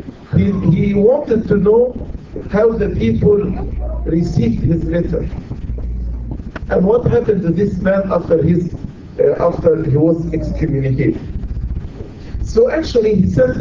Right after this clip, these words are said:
Titus to Corinth in order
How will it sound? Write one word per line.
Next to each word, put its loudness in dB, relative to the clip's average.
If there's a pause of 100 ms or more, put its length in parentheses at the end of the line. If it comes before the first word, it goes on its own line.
(120)
Titus 0 (560)
to 6 (140)
Corinth 2 (720)
in 4
order 4